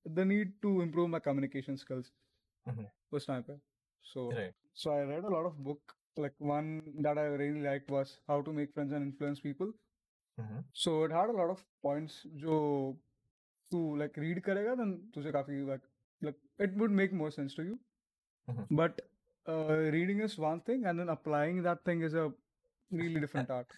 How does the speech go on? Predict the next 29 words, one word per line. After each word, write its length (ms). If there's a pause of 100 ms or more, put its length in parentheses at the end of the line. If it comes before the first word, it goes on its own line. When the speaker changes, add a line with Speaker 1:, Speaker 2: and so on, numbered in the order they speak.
(120)
Speaker 2:
Yeah, 220 (160)
yeah, 180 (120)
yeah. 300 (120)
Agree. 300 (760)
जी। 480
Speaker 1:
Like, 160
once 240
I 140
actually 260
read 240
that 200
book, 180
I, 460
like, 360
on 340
the 420 (340)
second 260
or 100 (100)
third 160
day 100
of 180
my 160
college, 140
I 280 (200)
actually 380 (720)
tried 260 (140)
to 160
apply 300
that। 160